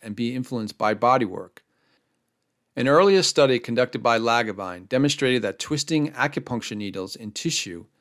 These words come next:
stimulates fibroblastic activity via mechanotransduction and may explain the mechanism of how acupuncture works. Vladimir Yanda contracted polio when he was a young man living in Czechoslovakia,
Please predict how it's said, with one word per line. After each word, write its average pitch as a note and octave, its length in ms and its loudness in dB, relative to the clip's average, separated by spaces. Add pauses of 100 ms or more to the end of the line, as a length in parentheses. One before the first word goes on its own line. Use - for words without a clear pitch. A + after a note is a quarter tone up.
(320)
stimulates D3+ 540 2
fibroblastic C3+ 720 2
activity A2+ 560 -2
via G#2 320 -4
mechanotransduction A2+ 1300 -4 (400)
and G#2 180 -2
may C3+ 160 4
explain G#2 520 -2
the G2+ 60 -6
mechanism G#2+ 680 -4
of G2+ 80 -20
how A#2+ 360 2
acupuncture G#2 720 -8
works. G#2 500 -6 (1080)
Vladimir E3+ 500 6
Yanda B2+ 500 4
contracted A#2 540 -2
polio B2+ 400 2
when G2+ 140 -4
he G2+ 60 -6
was G2+ 180 -8
a - 20 -8
young A#2+ 240 2
man A2 260 0
living A2 260 -2
in G#2+ 120 -4
Czechoslovakia, G#2 1000 -4